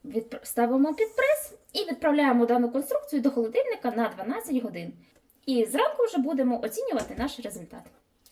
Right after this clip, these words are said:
Ну що ж, настав ранок, і ми можемо оцінювати наш результат. По-перше, прибираємо наш прес. І починаємо розмотувати наш крем-сир.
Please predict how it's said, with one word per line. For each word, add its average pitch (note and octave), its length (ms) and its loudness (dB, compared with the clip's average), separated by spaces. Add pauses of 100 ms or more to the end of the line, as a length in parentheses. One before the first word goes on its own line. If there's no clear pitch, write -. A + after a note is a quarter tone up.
(160)
Ну B3+ 100 -4
що F#3 240 -6
ж, F#3+ 140 -14 (280)
настав G3+ 400 -4
ранок, C#4+ 320 -4 (180)
і D4 100 0
ми A#3+ 160 6
можемо F#3 420 -4
оцінювати G4+ 600 0
наш A3 300 -4
результат. F#3+ 460 -10 (480)
По-перше, D#5 380 0
прибираємо A#3 600 -2
наш A3 280 -4
прес. - 300 -10 (840)
І A#4 220 -4
починаємо C4 640 -2
розмотувати B3+ 960 -6 (1000)
наш G3 320 -6 (300)
крем-сир. F#3+ 720 -12